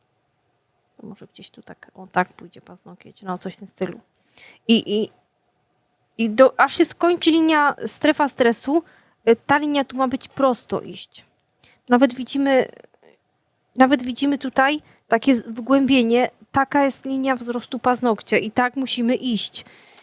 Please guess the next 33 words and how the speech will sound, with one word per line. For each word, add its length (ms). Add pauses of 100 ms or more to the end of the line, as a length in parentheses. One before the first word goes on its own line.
(120)
Do, 160
dotąd, 460
tak, 220
no 120
to 120
później 300
możemy 340
co? 220
Iść 200
w 80
skłowal 580
taki, 300
czyli 260
o, 120
takie 280
coś 160
możemy 280
zrobić. 460 (560)
Tak, 220
i 60
później 300
dobudować 580
górę. 280
No 100
i 120
to 120
wtedy 280
by 160
wyglądało 540
dobrze 400
i, 360
i 80 (560)
lepiej, 640